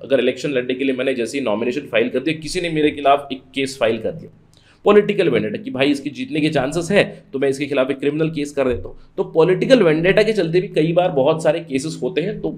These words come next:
that is also one of the problems। इसके लिए बहुत सारे, अ, cases अभी भी चल रहे हैं pending against these politicians। But again, this rate would be minuscule। In general, criminalization of politics बहुत ज़्यादा है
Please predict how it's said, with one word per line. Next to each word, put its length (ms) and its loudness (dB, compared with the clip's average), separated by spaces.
that 180 2
is 80 -4
also 260 -6
one 120 -6
of 60 -10
the 140 -8
problems। 400 0
इसके 200 -6
लिए 160 -6
बहुत 280 0
सारे, 140 4
अ, 40 2
cases 400 -2
अभी 140 2
भी 80 2
चल 200 2
रहे 140 -2
हैं 80 -10
pending 380 0
against 400 -6
these 280 -12
politicians। 500 -4
But 320 -2
again, 240 -2
this 220 2
rate 320 2
would 160 0
be 140 -2
minuscule। 440 -4
In 180 0
general, 380 4
criminalization 560 0
of 80 -8
politics 440 0
बहुत 520 -4
ज़्यादा 300 -2
है 180 -6